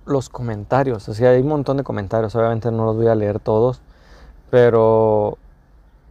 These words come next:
<laughs> por ejemplo, este es del mismo, del mismo administrador de la página, dice, dice la sonrisa del socialero,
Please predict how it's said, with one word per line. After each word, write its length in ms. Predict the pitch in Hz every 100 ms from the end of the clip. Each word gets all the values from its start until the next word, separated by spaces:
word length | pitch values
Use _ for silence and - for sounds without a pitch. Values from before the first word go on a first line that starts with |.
| _ _
<laughs> 1120 | - - - - - - - - - - -
por 140 | -
ejemplo, 360 | 123 120 139 131
este 420 | 135 - 117 -
es 80 | 127
del 160 | 120 120
mismo, 420 | 127 139 143 -
del 280 | - 123 117
mismo 440 | 120 127 135 135 127
administrador 540 | 120 113 107 113 113
de 60 | 120
la 100 | 110
página, 460 | 120 110 117 107
dice, 340 | 110 104 104 - - - - - - - -
dice 220 | 113 135
la 100 | 123
sonrisa 360 | 120 110 - 123
del 100 | 117
socialero, 500 | 117 110 107 107